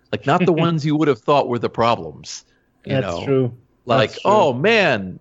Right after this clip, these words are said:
Speaker 1: you can't put Jumpman anywhere because one company cares about it,"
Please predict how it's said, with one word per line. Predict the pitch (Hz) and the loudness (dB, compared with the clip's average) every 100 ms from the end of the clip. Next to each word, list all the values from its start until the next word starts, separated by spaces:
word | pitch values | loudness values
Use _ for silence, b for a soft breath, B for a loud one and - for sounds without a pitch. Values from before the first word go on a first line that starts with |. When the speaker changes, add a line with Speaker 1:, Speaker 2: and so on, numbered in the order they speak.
| - | -10
Speaker 1:
you | 131 123 | -8 -6
can't | - 190 - | -2 -2 0
put | 175 135 | -2 -2
Jumpman | 110 185 208 - 117 104 | 0 0 0 -2 -2 0
anywhere | 101 107 98 98 85 80 | -4 -4 -2 -2 -4 -6
because | - 120 76 | -6 -4 -2
one | 92 139 160 | 0 0 0
company | 147 147 139 123 | 0 -2 0 -4
cares | 113 135 131 131 | -2 -2 0 0
about | 117 95 85 | -2 -2 -4
it," | 85 | -8